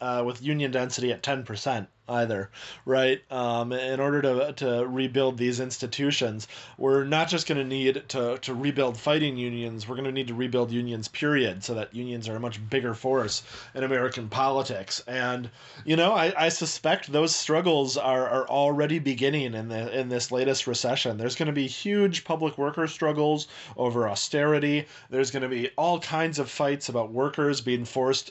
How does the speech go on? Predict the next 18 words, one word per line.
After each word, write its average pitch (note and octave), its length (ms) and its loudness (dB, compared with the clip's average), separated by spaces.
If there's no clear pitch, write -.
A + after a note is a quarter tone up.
to B2+ 120 -2
pay C3+ 240 2
for C3+ 160 -2
the A2 120 -4
crisis. C3+ 640 0
And, C3 520 2
um, B2+ 440 0
I B2 180 -2
think D#3 400 -2
because F#3+ 500 2
of D#3+ 140 2
Sanders's D3+ 640 0
campaign, B2+ 840 -2
we F3 480 4
are D3+ 200 4
in D3 60 0
a C#3+ 40 2
position C#3 640 0